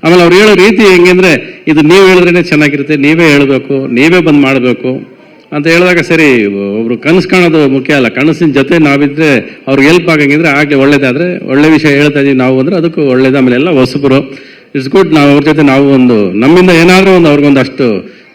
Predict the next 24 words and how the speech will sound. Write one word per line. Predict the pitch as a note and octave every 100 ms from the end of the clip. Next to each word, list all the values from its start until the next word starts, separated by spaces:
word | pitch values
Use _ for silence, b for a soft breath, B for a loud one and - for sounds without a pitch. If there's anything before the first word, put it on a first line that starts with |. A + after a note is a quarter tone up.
| B _ -
ಸಪೋರ್ಟ್ | D#3 G3+ F#3
ಸಿಕ್ಕರೆ | F#3 G#3+
ಸಾಕು, | A3 F#3+ D3+
we |
are | D3+
more | C#3+ E3
happy | D3+ C#3+ C3+
ಅಲ್ವಾ? | G#2+ G2+
ಅದಕ್ಕೆ | A#2 E2+ G#2+ A2+ C#3+
ನಾನು | F#3 C#3+ C3+ C#3
ಎಂಟರ್ | B2 A#2 A#2+
ಆಗಿರೋದು | G#2 F#2+ E2+
ಅಷ್ಟೇ. | D#2 - D2 - _ _ B B B B B
ನಾನು | B2 F3 F3 C3 A2+
ಮುಳುಗೋಗಿದ್ದೀನಿ | G#2+ C3 D#3 F#3+ F3 C#3
ಪ್ರೇಮಲೋಕದಲ್ಲಿ. | A2+ B2+ C3+ B2 A2 G#2 F2 - -
ಆಯ್ತು, | A#2+ C3
ಒಂದು | A#2 A2+
ಇಪ್ಪತ್ತೈದು | A2+ B2+ B2 A#2
ಆರ್ಡರ್ | A#2 C3
ರೆಡಿನೂ | A#2 A2 C3 C3
ಆಗೋಯ್ತು | A2+ A2 G2+
actual | G2 - G#2+
ಆಗಿ. | F#2+